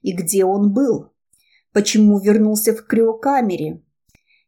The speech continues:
Её, её обычно используют, если кто-то болен или изувечен. И куда подевался биоробот?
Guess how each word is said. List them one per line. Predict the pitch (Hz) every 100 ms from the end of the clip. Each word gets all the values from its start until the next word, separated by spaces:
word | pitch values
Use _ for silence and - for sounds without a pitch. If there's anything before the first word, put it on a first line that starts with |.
| -
Её, | 190 202 208 -
её | 196 208 185 196
обычно | 196 208 214 - 220
используют, | 220 - 247 254 220 220
если | 202 -
кто-то | 185 247 240 214
болен | 180 180 180 196 220
или | - 208 208 208
изувечен. | 202 233 233 247 214 - 160 160 _ _ _ _ _ _ _ _ -
И |
куда | 196 214 214
подевался | 214 220 208 226 214 220 233
биоробот? | 202 220 247 262 285 226 170 - -